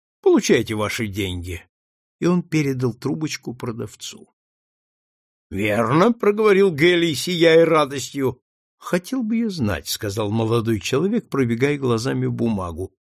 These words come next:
«много ли бы дали за меня, если бы разделили меня по частям и оценили каждую отдельно?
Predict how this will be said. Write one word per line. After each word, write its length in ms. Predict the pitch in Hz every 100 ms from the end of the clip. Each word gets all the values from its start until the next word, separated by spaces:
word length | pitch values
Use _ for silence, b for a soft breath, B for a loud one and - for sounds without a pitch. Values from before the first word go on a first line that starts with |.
| _ _
«много 480 | 151 208 262 269 269
ли 140 | 226
бы 240 | 202 185 196
дали 480 | 156 165 175 151
за 180 | 135 131
меня, 340 | 160 202 247 254
если 360 | 165 120 156
бы 160 | 156 147
разделили 640 | 139 123 117 151 214 156
меня 300 | 139 160 160
по 120 | 135 127
частям 640 | - 135 - - 302 214
и 40 |
оценили 560 | 123 - 151 147 196 160
каждую 600 | 123 156 143 120 135 139
отдельно? 540 | 120 82 - - -